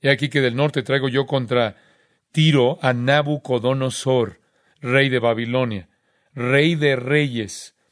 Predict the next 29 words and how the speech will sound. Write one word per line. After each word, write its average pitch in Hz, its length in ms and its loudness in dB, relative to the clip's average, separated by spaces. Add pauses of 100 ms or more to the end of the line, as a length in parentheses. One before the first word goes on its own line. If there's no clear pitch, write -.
(140)
con 135 160 0
caballos 127 680 0
y 120 80 -4
carros 139 520 -2
y 117 60 -6
jinetes 120 680 -4 (280)
y 131 140 -2
tropas 151 500 0
y 117 60 -6
mucho 135 360 -4
pueblo. 135 500 0 (380)
Matará 135 320 2
a 156 40 2
espada 156 300 0
a 147 80 -2
tus 127 220 -6
hijas 156 260 -2
que 123 80 -6
están 143 220 -2
en 135 100 -2
el 110 120 -4
campo, 135 440 -2 (320)
y 139 100 0
pondrá 143 320 0
contra 143 300 0
ti 156 120 -4
torres 143 380 0
de 127 100 -2
sitio, 131 540 -2